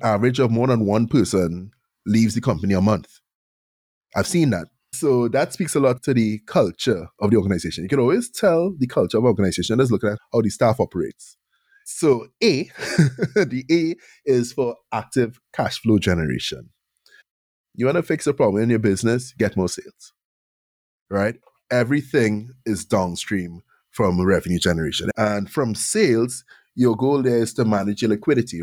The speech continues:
all right? So cash flow also speaks to your capital expenditures. So in terms of investing in property, plant, equipment,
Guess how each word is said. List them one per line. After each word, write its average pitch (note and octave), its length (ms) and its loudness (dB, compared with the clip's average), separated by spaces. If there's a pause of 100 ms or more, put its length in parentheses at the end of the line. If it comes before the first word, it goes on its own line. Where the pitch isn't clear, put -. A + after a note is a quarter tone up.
all G#2+ 100 2
right? G#2 220 2
So A#2+ 460 -2 (140)
cash - 260 0
flow F3+ 260 2
also A#2+ 220 2
speaks - 380 0
to A2 380 2 (220)
your G#2+ 180 4
capital A2 360 -2
expenditures. A2+ 800 -2
So D#2+ 180 -2
in D2+ 120 -10
terms F#2 280 0
of F2+ 200 -6 (100)
investing F2+ 480 -4
in E2+ 160 -4
property, - 400 -2
plant, G2+ 360 -2
equipment, - 600 0